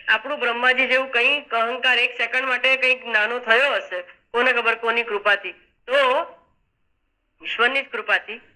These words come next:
કંઈક નાનો થયો હશે, કંઈક શરણાગતિ આવી હશે કે આ વાક્ય આવ્યો આપણા કાનમાં. પાછું જતું રહેશે થોડી વારમાં, પાછું આવશે. ખ્યાલ આવ્યો? અહોભાગ્ય સમજજો, તમારા કર્ણેન્દ્રિયના અહોભાગ્ય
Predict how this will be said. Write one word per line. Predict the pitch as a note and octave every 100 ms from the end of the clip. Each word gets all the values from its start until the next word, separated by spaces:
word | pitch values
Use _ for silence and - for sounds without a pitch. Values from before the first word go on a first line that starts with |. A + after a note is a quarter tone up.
| _ _ _
કંઈક | - C4+
નાનો | B3 A#3+ C4
થયો | B3 B3 B3+
હશે, | A#3+ G#3+
કંઈક | - - - D#4
શરણાગતિ | - B3+ C4 C4 C4 C#4
આવી | B3+ C4+
હશે | C#4 B3
કે | A3+
આ | A3+
વાક્ય | F#3 - G3
આવ્યો | F3 F3
આપણા | E3+ -
કાનમાં. | - B1+ - - _ _ _ _ _ _
પાછું | B3 B3
જતું | C#4 - E4+
રહેશે | A3+ G3+
થોડી | F#3+ F#3
વારમાં, | F3 F3 - _ _ _ _ _ - _
પાછું | - - C#4+
આવશે. | F3 - - _ _ _ _ _ _ _ _ _ _ _ _ _
ખ્યાલ | - G3+
આવ્યો? | G3+ F#3+ B3+ _ _ _ _ _ _ _ _ _ _ _ _ _ _ _ _ _ _ _ _ _ _ _
અહોભાગ્ય | G#3+ A3 C#4+ E4 D#4+ C4
સમજજો, | C4+ G#3 F#3+ F3+ F3+
તમારા | F#3+ A3+ B3
કર્ણેન્દ્રિયના | A3+ G3+ A3+ C#4 C#4+ C4+ B3
અહોભાગ્ય | G#3 G3+ F3+ E3+